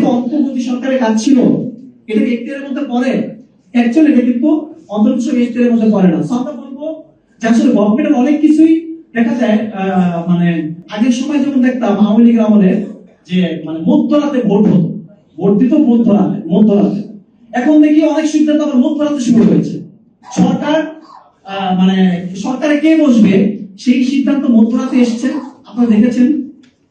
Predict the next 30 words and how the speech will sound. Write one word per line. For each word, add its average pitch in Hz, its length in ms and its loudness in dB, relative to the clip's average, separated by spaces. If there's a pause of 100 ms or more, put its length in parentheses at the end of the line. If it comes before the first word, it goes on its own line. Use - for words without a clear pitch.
(120)
আমাদের 220 260 -4
সাথে 247 200 2
কোনো 240 160 4
কথা 220 240 2
নেই, 240 140 4
কারোর 214 160 -4
সাথে 247 260 -4
কথা 220 180 -2
নেই, 233 400 -2 (200)
আহ, 202 140 -4
অন্তর্বর্তী 226 360 2
সরকারের 233 240 0
প্রধান 233 280 0
কি 247 100 2
হবে 247 160 0
সেই 247 180 -2
সিদ্ধান্তটা 233 400 -2
মধ্যরাতে 214 460 -2
এসছে। - 280 -8 (540)
আবার 277 300 -2
দেশ 233 240 2
রাষ্ট্রের 294 680 -2 (200)
অর্থনৈতিক 302 640 0
সার্বভৌমত্বের 294 680 0
অন্যতম 311 420 -4
একটা 214 460 -4
গৌরবোজ্জ্বল 254 420 0
প্রতিষ্ঠান 233 380 -2
এনবিআর 247 440 0
এর, 262 260 -8